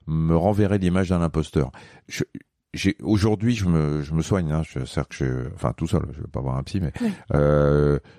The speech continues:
Speaker 1: je me dis que, bon, arrête de te poser des questions, euh, je suis plutôt, euh, près de l'arrivée que du départ, ça a pas mal marché pour moi, les gens me font confiance, te demande pas pourquoi. Voilà.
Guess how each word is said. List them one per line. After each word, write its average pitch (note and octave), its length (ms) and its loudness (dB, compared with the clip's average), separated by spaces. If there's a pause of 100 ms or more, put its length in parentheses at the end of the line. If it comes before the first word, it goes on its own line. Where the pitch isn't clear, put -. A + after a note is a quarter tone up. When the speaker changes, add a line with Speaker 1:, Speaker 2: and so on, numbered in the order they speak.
Speaker 1:
je - 180 -4
me E2+ 100 6
dis F#2 280 0
que, - 140 0
bon, D#2+ 320 0 (340)
arrête F2+ 300 0
de F2 100 2
te - 80 -2
poser D#2 260 2
des D2 120 0
questions, F2+ 640 0 (420)
euh, C#2+ 500 2
je C#2 80 -8
suis D#2 120 -2
plutôt, F2+ 540 2
euh, D#2 200 0
près F2 180 0
de D#2+ 60 0
l'arrivée D#2+ 460 4
que - 140 -2
du C#2+ 200 -2
départ, E2 500 2
ça E2+ 120 0
a D2 40 2
pas F2+ 140 0
mal F#2 140 2
marché E2+ 320 0
pour D#2 220 0
moi, E2 380 2 (340)
les E2+ 100 4
gens F2+ 160 2
me F2 60 -4
font F#2 160 2
confiance, F2+ 720 2 (520)
te G2+ 100 2
demande F2+ 260 2
pas E2+ 140 2
pourquoi. C2+ 420 -6 (340)
Voilà. C2+ 280 -6